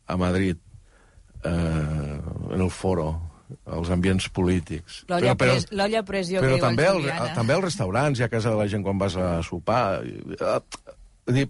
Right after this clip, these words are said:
Speaker 1: s'està creant un ambient que dius, eh, les properes eleccions, qui perdi,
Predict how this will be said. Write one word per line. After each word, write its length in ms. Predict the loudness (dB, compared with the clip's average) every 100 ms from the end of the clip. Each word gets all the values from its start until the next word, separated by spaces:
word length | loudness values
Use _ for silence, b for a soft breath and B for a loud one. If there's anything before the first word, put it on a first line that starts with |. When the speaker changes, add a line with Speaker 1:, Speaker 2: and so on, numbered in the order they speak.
| -4
Speaker 1:
s'està 320 | -4 -2 0
creant 240 | 2 2 4
un 60 |
ambient 420 | 2 2 0 -2 -8 -16 -20 b b b b b
que 180 | 0 2
dius, 400 | 4 2 -2 -10 _ -10
eh, 200 | -6 -8 -10 _ _ _ _ _ -8
les 120 | -6 -2
properes 320 | 0 2 2
eleccions, 720 | 0 -2 -2 -2 -2 -4 -14 -20 -20 -20 -20 _ -20 -20 -20 _ -20 -20 _ -20 -20 -20 -20 -20 -20 _ _ -20 _ _ _
qui 140 | -6 0
perdi, 420 | 2 2 2